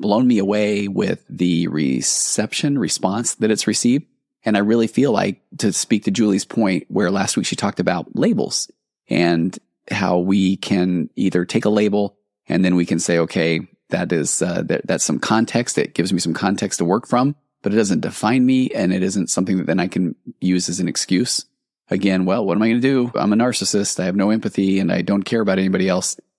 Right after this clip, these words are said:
It doesn't work that way. But on that Waking Up to Narcissism podcast, uh, over years and years, a decade plus of doing therapy, especially couples therapy, and I started recognizing that certain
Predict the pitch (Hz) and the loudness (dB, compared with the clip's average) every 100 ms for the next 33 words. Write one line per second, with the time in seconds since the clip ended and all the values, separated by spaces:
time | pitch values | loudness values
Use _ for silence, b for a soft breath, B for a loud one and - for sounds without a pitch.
0 | - - 107 101 92 127 151 - - - | -6 -2 0 0 2 2 0 -2 0 -2
1 | - _ _ _ _ 104 98 98 95 71 | -4 _ _ _ _ 0 2 2 2 2
2 | 101 - 92 98 95 98 92 85 - 139 | 0 0 0 0 0 0 -2 -2 0 -2
3 | 123 92 87 - - - - 95 107 101 | -2 -2 -2 -4 -6 -4 -2 0 0 2
4 | 98 98 82 95 110 107 110 87 101 98 | 2 0 -2 0 2 2 0 2 2 2
5 | 98 101 101 - - 101 92 113 110 107 | 2 2 0 -2 -6 -6 -2 0 2 2
6 | 101 - 104 98 101 92 98 92 92 - | 0 0 0 0 -2 0 2 2 0 0
7 | 165 135 107 104 - - 92 - - 107 | 0 2 2 2 0 -2 -2 -2 0 0
8 | - 82 92 87 - _ _ 98 95 101 | 2 0 2 0 -2 _ _ -2 0 2
9 | 92 92 95 90 90 90 85 80 90 - | 2 2 0 0 0 0 0 -2 -4 -6
10 | - 90 73 90 82 95 | -4 -2 -2 -2 -2 -4